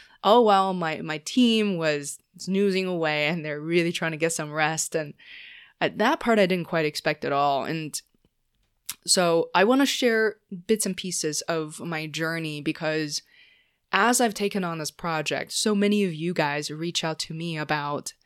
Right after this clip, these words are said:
the fact that you also wanna work on something similar. Perhaps that's not necessarily a documentary or a docuseries, but something to put yourself out there,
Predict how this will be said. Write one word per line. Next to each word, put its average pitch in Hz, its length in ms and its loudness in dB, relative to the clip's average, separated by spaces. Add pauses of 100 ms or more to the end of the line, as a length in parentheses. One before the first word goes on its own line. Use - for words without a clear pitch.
(400)
the 180 80 -2
fact 185 220 2
that 180 120 0
you 185 220 4
also 220 400 6
wanna 165 200 0
work 147 220 -8
on 147 80 -8
something 147 400 -6
similar. 156 680 -2
Perhaps 254 380 2
that's 233 180 2
not 214 220 2
necessarily 175 600 0
a - 20 -10
documentary 202 920 0
or 170 160 0
a 151 60 -8
docuseries, 202 840 0
but 175 220 0 (520)
something 220 480 0
to 202 80 -4
put - 160 -6
yourself 165 440 0
out 151 240 -6
there, 139 420 -2